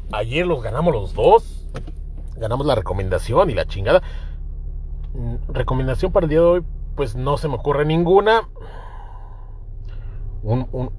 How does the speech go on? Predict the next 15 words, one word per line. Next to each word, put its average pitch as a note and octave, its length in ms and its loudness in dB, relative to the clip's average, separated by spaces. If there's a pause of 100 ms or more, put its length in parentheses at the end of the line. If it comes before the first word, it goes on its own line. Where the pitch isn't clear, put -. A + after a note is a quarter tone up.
algo B2+ 240 0
que A#2+ 80 -4
traiga A2+ 540 2
yo F#2+ 260 -4
en B2 160 -2
mi, E2 460 -2 (1500)
en F2+ 220 -4
mi F#2 80 -2
cuenta A#2 460 0
de F#2 80 2
Momio A2 320 0
Gordo, G#2+ 380 2
Mamador, F2+ 420 2
acá A2 200 -2
perrón. A#2 520 0